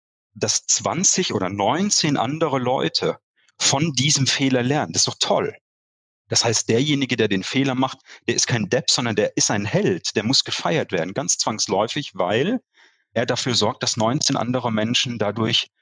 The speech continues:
was gelernt haben, was morgen nicht mehr passieren darf. Und das meine ich auch mit Business und Handwerk. Und da greift letztlich dann alles irgendwo ineinander. Wir müssen Business machen, wir brauchen aber auch das richtige Handwerkszeug dazu.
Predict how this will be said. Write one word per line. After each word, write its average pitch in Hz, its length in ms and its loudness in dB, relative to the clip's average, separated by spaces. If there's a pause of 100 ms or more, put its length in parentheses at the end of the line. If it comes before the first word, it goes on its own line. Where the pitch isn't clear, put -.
was - 180 -2
gelernt 107 420 2
haben, 127 260 0
was 110 180 0
morgen 110 360 0
nicht 127 220 0
mehr 120 100 0
passieren 127 500 0
darf. - 400 -2 (440)
Und 92 160 -4
das - 180 0
meine 120 220 0
ich - 160 -6
auch 117 240 2
mit 101 180 -6
Business 120 400 0
und 107 180 -2
Handwerk. 85 640 -2 (420)
Und 107 180 0 (220)
da 123 180 0
greift 120 480 -2
letztlich 131 380 0
dann 123 200 -2
alles 127 300 2
irgendwo 120 600 0
ineinander. 107 720 0 (580)
Wir 95 140 -2
müssen 113 280 0
Business 131 400 2
machen, 156 340 -2
wir 117 100 0
brauchen 117 360 0
aber 110 160 2
auch - 140 0
das 110 200 0
richtige 104 340 -2
Handwerkszeug 127 1080 -2
dazu. 135 460 0